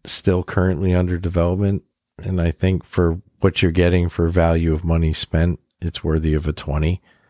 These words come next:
Um, I'll be curious to see what those three other,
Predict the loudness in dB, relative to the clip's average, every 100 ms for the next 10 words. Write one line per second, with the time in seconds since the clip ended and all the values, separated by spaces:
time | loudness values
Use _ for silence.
0 | _ _ _ -4 0 2 0 -6 _ _
1 | _ _ _ _ -6 -2 -2 2 2 4
2 | 2 0 0 0 2 2 2 0 0 -2
3 | -2 -4 -8 -14 -20 _ _ _ -8 0
4 | 2 2 0